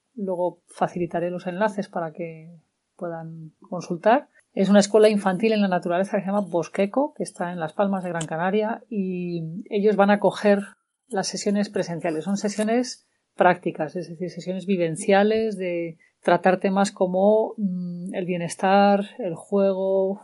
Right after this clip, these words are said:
la salud, temas logísticos también, el conocimiento de la naturaleza, lectoescritura al aire libre, cosas muy, muy prácticas, pero que a la vez están muy enlazadas entre sí. De hecho, uno de los retos que ha tenido el equipo docente, que somos cinco personas,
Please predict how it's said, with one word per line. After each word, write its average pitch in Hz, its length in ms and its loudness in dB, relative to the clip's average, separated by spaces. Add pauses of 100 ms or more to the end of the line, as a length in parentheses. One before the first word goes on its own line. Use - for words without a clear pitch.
(140)
la 185 100 -4
salud, 196 600 4 (560)
temas 180 280 -2
logísticos 202 720 -4
también, 202 500 -2 (180)
el 190 140 -6
conocimiento 185 600 0
de 170 60 4
la 165 80 0
naturaleza, 185 920 0 (140)
lectoescritura 185 760 0
al 170 80 0
aire 156 200 -2
libre, 185 460 0 (240)
cosas 208 340 2
muy, 220 840 2 (420)
muy 240 200 4
prácticas, 240 600 0 (180)
pero 190 180 -2
que 202 80 0
a 185 40 4
la 180 120 4
vez 220 200 6
están 214 240 -2
muy 226 180 2
enlazadas 202 640 2
entre 175 240 -6
sí. 175 160 -8
De 175 140 -4
hecho, 226 280 0
uno 220 160 0
de 226 60 4
los 208 140 6
retos 220 800 4
que 214 80 2
ha 202 60 2
tenido 208 240 4
el 190 80 6
equipo 196 280 0
docente, 208 460 0
que 202 100 -12
somos 190 260 -6
cinco 180 280 -4
personas, 220 580 0